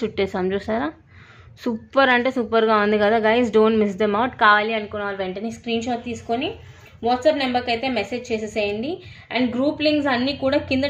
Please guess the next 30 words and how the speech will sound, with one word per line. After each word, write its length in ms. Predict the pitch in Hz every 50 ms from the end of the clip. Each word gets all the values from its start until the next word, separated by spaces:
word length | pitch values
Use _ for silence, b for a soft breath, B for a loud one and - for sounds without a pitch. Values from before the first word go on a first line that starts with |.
| 247 247
description 520 | 233 - - 294 294 - - 311 285 269 254
బాక్స్లో 320 | 233 226 226 - 254 247 233 233
ఉంటాయండి. 460 | 226 226 226 220 220 214 214 226 262 262 -
So 60 | 262 220 202 214
don't 200 | 208 220 240 233 220
miss 120 | 214 208 196 190
them 120 | 226 226 220 226
out. 160 | 262 330 339 B B B B B B B B -
గ్రూప్స్లో 380 | 226 247 254 226 - - 277 262 254
కూడా 120 | 254 254 247 226
join 260 | 240 220 220 226 226 226
అయిపోవచ్చు. 420 | 226 226 226 220 214 220 - - 311 285 233 220
గ్రూప్స్లో 320 | 226 233 226 - - 269 254 247
మేము 120 | 240 233 240
ప్రతి 240 | - - - 247 240
ఒక్క 140 | 233 240 226 220 214
video 200 | 214 208 226 240 220 196
update 300 | 190 190 226 226 226 - 240
కూడా 100 | 254 294 320
మీకు 160 | 320 - - 220
ఇస్తూ 180 | 220 - - 240 226 202
ఉంటాము. 320 | 180 160 165 160 156 156 151 - - - - - - - _ _ _ 233 226
చూసారు 300 | 247 240 226 254 247 240 233 226
కదా, 120 | 233 269 277 - -
pink 300 | 254 240 247 240 226 254 226 226
హారం 280 | 214 202 202 208 202 202
అన్నమాట. 280 | 196 190 185 185 185 - 233 226 - 240
Pink 240 | 226 226 - 240 226 - - 226
pink 200 | 220 214 214 226
వేసుకున్నా 400 | 220 214 - - - 214 208 202